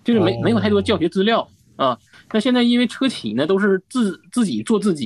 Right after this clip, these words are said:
Speaker 1: 的，啊，而且它不像内燃机车，对吧？发展了这
Speaker 2: 嗯，一百多年了。
Speaker 1: 几十年了，啊，
Speaker 2: 嗯。
Speaker 1: 就是说大家在原理上已经开始逐步的在微弱各个领域上逐步，逐步突破嘛，但主要的原理都通通，都通顺了嘛，是吧？啊，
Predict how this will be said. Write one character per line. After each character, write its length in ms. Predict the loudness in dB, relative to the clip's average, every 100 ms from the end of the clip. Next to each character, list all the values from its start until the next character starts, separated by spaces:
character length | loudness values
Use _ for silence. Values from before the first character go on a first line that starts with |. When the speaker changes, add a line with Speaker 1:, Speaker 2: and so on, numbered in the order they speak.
| -6
Speaker 1:
的， 180 | -6 -8 _
啊， 260 | -4 -2 -2
而 120 | -2 0
且 320 | 0 -2 -6 _ _
它 80 | -6
不 100 | -4
像 160 | 0 2
内 100 | 2
燃 160 | 0 -2
机 120 | -4
车， 260 | -4 -6 -6
对 100 | -4
吧？ 140 | -4
发 200 | -2 -2
展 160 | -2 -6
了 100 | -10
这 120 | -10 -14 -10
Speaker 2:
嗯， 180 | -4 -2
一 60 | 0
百 80 | 0
多 100 | 0
年 100 | 0
了。 60 |
Speaker 1:
几 0 |
十 20 | -2
年 160 | -2 -4
了， 180 | -4 -4 -8 -6 -4
啊， 140 | -4
Speaker 2:
嗯。 20 |
Speaker 1:
就 120 | -4
是 120 | -6 -4
说 180 | -2
大 160 | -2 -2
家 160 | 0 0
在 160 | 0 -2 -4 -6 -12 -10
原 240 | -4 -2
理 120 | -2
上 220 | -4 -4 -4
已 60 |
经 100 | -8
开 160 | -6 -6
始 220 | -6 -16 -12
逐 140 | -10
步 160 | -4 0
的 160 | 0 -4 _ _ -4
在 140 | 0 0 0
微 180 | 0 2
弱 400 | 2 2 0 -2
各 140 | -2
个 80 | -2
领 120 | -2
域 80 | -4
上 180 | -4 -4
逐 120 | -6
步， 220 | -6 -6
逐 140 | -2 0
步 120 | 0
突 200 | 2 0
破 240 | 2 0
嘛， 100 | 0 -4
但 120 | -2
主 140 | 2
要 100 | 2
的 80 | 2
原 200 | 2 0
理 80 | 0
都 140 | -2 -4
通 340 | -2 0 0
通， 240 | -2 -4 -2
都 120 | -4
通 240 | 0 -2
顺 160 | 0 0
了 160 | -2 -12
嘛， 80 | -16 -4
是 60 | -2
吧？ 140 | -2
啊， 240 | -2 -2